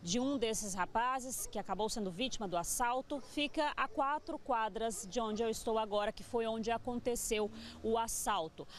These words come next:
Aqui tem uma câmera de segurança de uma das casas, mas que infelizmente não pegou a ação dos bandidos, porque a ação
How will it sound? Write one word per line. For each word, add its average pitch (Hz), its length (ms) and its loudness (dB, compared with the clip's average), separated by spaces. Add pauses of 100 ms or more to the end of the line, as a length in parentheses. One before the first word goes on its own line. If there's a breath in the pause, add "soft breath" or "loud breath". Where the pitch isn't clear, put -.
Aqui 220 280 2
tem 330 320 2
uma 233 180 0
câmera 240 500 0
de 208 140 -4
segurança 208 800 2
de 160 100 -4
uma 196 200 0
das 175 200 2
casas, 233 540 0
mas 247 380 0
que 262 100 -2
infelizmente 240 720 0
não 277 300 2
pegou 214 400 2
a 190 100 4
ação 185 300 -4
dos 165 180 -8
bandidos, 240 580 0
porque - 480 -2
a 196 140 2
ação 269 400 2